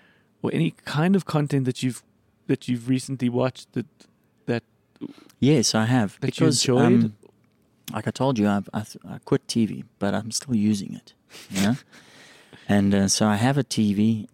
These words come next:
Speaker 2: uh, in the house with a D V D machine. And because I have two daughters now, I, um, yeah, for my sins. And, um, so obviously I play D V Ds. So, um,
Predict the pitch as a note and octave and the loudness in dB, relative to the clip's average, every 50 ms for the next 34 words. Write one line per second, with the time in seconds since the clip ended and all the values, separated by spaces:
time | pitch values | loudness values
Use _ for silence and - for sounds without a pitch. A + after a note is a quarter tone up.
0 | - F#2+ F#2 F#2 - F#2 F#2+ F#2+ F#2 F#2 F2+ F#2 G2 G2+ - - - G2 G2 F#2+ | -6 -2 -2 -2 0 0 0 0 0 -2 -2 -2 -2 -4 -6 -8 -6 -4 -4 -4
1 | - - _ _ - - - G#2+ G2+ G#2 G2+ - G#2+ G#2+ G#2 G2+ F#2 - - - | -4 -8 _ _ -12 -4 -2 -2 0 0 0 2 2 4 4 2 0 -4 -6 -8
2 | B1+ - B1 - - - _ _ _ _ _ _ _ _ _ _ _ - - F2+ | -8 -8 -8 -10 -14 -20 _ _ _ _ _ _ _ _ _ _ _ -4 -2 0
3 | F2+ F2+ F2 - - - G#2 G2+ G#2+ G#2 G2 F#2+ F#2 F#2+ F#2+ F#2 F#2 F#2+ F2 F#2+ | 0 0 0 -2 -6 -4 -4 -2 -2 -4 -4 -6 -6 -8 -6 -4 -4 -4 -6 -8
4 | - - - _ _ _ _ _ _ - - - A2+ G2+ G2+ G#2 G#2 A2 A2+ - | -14 -20 -20 _ _ _ _ _ _ -12 -6 -4 -2 0 0 0 0 0 -2 -6
5 | - - - - A1 A1 D#2 E2+ F2 G2 - _ _ _ _ _ _ _ _ _ | -10 -12 -12 -12 -14 -10 -8 -6 -6 -6 -8 _ _ _ _ _ _ _ _ _
6 | _ _ _ _ _ - F2 F2 E2+ E2+ F2 F2 E2 - F2+ - - _ _ _ | _ _ _ _ _ -8 -6 -4 -4 -4 -4 -6 -6 -8 -10 -16 -18 _ _ _
7 | _ _ - G2+ F#2+ E2 D2+ - - - F#2 F#2 F2 E2 E2+ - - F2+ F#2+ G2+ | _ _ -6 -6 -6 -6 -6 -8 -6 -2 -2 0 0 -2 -2 -4 -2 0 0 -2
8 | A2 A2+ - - _ _ _ _ _ _ _ _ _ _ _ _ - - _ _ | -2 -4 -8 -12 _ _ _ _ _ _ _ _ _ _ _ _ -20 -20 _ _
9 | _ _ _ _ _ _ _ _ _ _ _ _ _ _ _ _ - G2 F#2+ F#2+ | _ _ _ _ _ _ _ _ _ _ _ _ _ _ _ _ -4 -2 0 2
10 | F#2+ F#2+ F#2+ F#2+ F#2+ F#2+ F#2+ G2 - _ _ _ _ _ _ _ _ _ _ _ | 2 2 2 2 4 4 2 2 0 _ _ _ _ _ _ _ _ _ _ _
11 | _ _ _ _ _ - - - - G#2 G2+ F#2+ F2 - - _ - - - - | _ _ _ _ _ -6 -4 -2 0 0 -2 -2 -4 -8 -20 _ -16 -10 -10 -6
12 | F2+ G2 F#2+ F#2+ - G2+ G2 G2 _ - G#2+ G#2+ G#2 G2 A2+ A2+ G#2+ A2+ A2+ E3+ | -4 -4 -4 -2 -2 -4 -4 -4 _ 0 0 2 2 4 4 4 4 4 2 2
13 | F3 - - - - - - _ _ _ _ _ _ _ _ _ _ _ _ _ | 0 0 -2 -6 -12 -16 -18 _ _ _ _ _ _ _ _ _ _ _ _ _
14 | _ _ - - - - - G#2 G2+ G2 G2 G2 F#2+ - - - F#2 F#2 F#2 F2+ | _ _ -6 -4 -4 -2 0 0 2 2 2 2 0 -2 -2 -4 -4 -4 -4 -6
15 | F2 D#2 | -8 -10